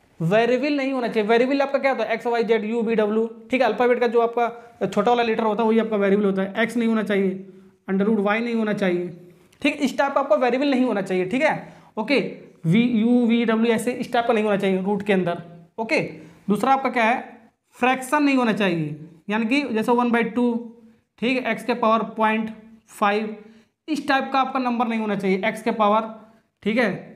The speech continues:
अ, three by four, इस टाइप का आपको फ्रैक-, फ्रैक्शन में नहीं आप होना चाहिए, ठीक है ना। ओके, तो ये भी आपका not polynomial के केस में हो जाएगा। अब तीसरा आपका क्या है आपका, अब आपका जो वेरिएबल का जो पावर है आपका, ये सब वेरिएबल का जो पावर है आपका,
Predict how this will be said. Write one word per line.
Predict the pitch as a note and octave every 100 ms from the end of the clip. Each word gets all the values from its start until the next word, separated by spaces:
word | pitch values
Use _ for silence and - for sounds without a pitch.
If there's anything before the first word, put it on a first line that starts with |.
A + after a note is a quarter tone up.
| - -
अ, | F3+ F3+ F3+ F3+
three | G3 A3
by | G#3+ G#3
four, | G#3 A3 A3
इस | C4+ C4
टाइप | A#3+
का | A#3+
आपको | A#3 B3
फ्रैक-, | A3+ G#3+ -
फ्रैक्शन | G#3+ G3+ A#3
में | A3
नहीं | G#3
आप | F#3+
होना | F#3+
चाहिए, | E3 E3+
ठीक | E3 B3+
है |
ना। | D#4 - - - - -
ओके, | G#3 D4
तो | B3+
ये | G#3+ B3
भी | C#4+
आपका | C#4+ D4
not | C4+ B3 B3+
polynomial | A#3+ A3+ G#3+ G#3
के | G3+
केस | F#3 F#3+
में |
हो | F3+
जाएगा। | D#3+ D#3 D#3 D#3+ - - _ -
अब | G#3 -
तीसरा | A#3+ A#3+ C#4
आपका | C#4+ C4+
क्या | C4 B3
है | A3+
आपका, | G3+ A#3+ - - - _ _ _ _ -
अब | B3+
आपका | C4+ C4 C4
जो | C#4+
वेरिएबल | A#3+ A3 A3+ C4
का | D4
जो | C#4 C#4+
पावर | A#3 A3+ B3
है |
आपका, | G3 F#3+
ये | E3+
सब | G#3+ A3+
वेरिएबल | A#3 A#3 C4
का | C4
जो | B3
पावर | A#3 F#3+ G3
है | F3
आपका, | D3 -